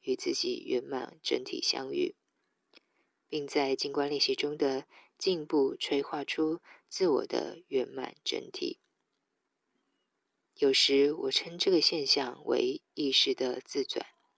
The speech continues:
无论何时，宁静中一旦与内在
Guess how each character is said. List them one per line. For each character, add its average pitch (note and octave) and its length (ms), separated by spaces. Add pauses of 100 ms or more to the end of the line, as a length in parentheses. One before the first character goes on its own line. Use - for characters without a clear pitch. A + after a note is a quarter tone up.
(1600)
无 D#3+ 60
论 F#3 220
何 C#3+ 160
时， C3+ 580 (840)
宁 C#3 180
静 D3+ 180
中 E3 480 (120)
一 C#3 100
旦 D3+ 240
与 C3 300
内 C3+ 200
在 C3 300